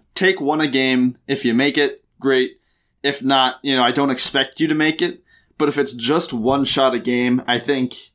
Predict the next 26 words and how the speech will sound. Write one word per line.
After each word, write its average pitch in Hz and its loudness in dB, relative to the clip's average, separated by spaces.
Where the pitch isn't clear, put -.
it's 156 0
not 151 2
gonna 135 2
be 131 2
the 120 2
end 120 2
of 113 0
the 113 2
world. 110 0
In 151 2
a, 165 -2
in 180 2
the 175 2
Knicks 170 -2
situation, 160 2
you 139 2
know, 135 0
the 143 -4
Cavs, 143 -2
again, 139 0
like 110 -2
I 123 2
said, 123 0
were 123 -2
kinda 123 0
reeling. 147 2